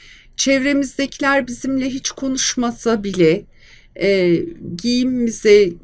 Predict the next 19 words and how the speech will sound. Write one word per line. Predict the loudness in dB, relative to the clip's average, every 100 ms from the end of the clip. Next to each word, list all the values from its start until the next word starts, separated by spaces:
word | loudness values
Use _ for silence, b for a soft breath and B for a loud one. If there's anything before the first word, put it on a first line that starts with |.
| -4
genel | 0 2 2 2
görünümümüze | 0 -2 -2 -4 -4 -4 -4
bakarak | -4 -4 -2 0 -2 -6
bizimle | -8 -4 -2 0
ilgili | 0 -4 -6 -6
pek | -8 -8
çok | -12 -12 -10
bilgiyi | -8 -6 -6 -4 -2 -4 -6 -8 -2
elde | -2 2 4
ederler. | 4 2 -2 -2 -4 -6 -6
Onun | -6 -4 -4
için | -4 -4 -6 -8 B B B B
neler | -2 0 0 0
ilettiğimizin | 0 0 0 -4 -6 -6 -4 -6 -6 -8 -8 -2
veya | 0 2 0
iletmek | 2 2 2 -2 -6
istediğimizin | -6 -8 -4 -4 -4 -2 -4
farkında | -4 -2 -2 -2 -6 -2
olarak | 0 2 0 0 -4 -12